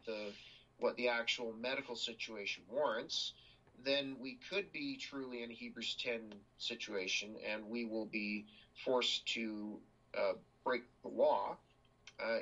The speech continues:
in order to maintain our convictions. I, that's a long answer, um, but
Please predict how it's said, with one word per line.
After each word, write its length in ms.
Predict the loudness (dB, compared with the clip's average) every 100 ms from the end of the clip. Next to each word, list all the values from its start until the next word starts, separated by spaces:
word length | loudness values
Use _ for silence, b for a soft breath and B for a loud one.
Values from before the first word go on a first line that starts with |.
| 0
in 80 | 0
order 260 | 0 0
to 180 | -4 -6
maintain 380 | -8 -8 -8 -8
our 60 |
convictions. 600 | -10 -2 0 0 -6 -8 B B 2
I, 160 | 4 4 2
that's 180 | 2 4
a 40 |
long 320 | 6 6 4
answer, 460 | -2 -6 -8 -8 -10 B B B _ -4
um, 540 | 0 0 0 -4 -8 -16 -6
but 200 | -2 -2